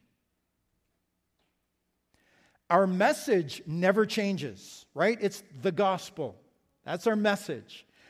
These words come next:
Our message never changes, but the Apostle Paul instructed the church in Corinth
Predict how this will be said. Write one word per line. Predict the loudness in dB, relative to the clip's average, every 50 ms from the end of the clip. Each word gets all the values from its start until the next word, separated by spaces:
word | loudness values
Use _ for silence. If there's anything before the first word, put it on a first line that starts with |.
| _ _ -2
Our | -2 0
message | 0 2 2 2 2 2 -2 -4 -6 -4 0
never | 2 2 2 2 2 0
changes, | -2 -2 -4 -4 -4 -4 -6 -8 -10 -8
but | -6 -6 -4 -2
the | 0 0
Apostle | 0 0 2 2 2 2 2 0 -2 -4 -4
Paul | -2 2 4 4 6 6 4 2 0
instructed | -4 -6 -8 -10 -8 -2 0 0 0 0 -4 -8 -10 -8 -8
the | -10
church | -10 -6 -4 -2 -2 -2 -4 -8 -14 -18 -20 -20 -20 -20 _ _ _ -4
in | -4 -4 -4
Corinth | -6 -2 2 4 6 6 6 4 2 0 -4 -8 -12 -16 -20 -20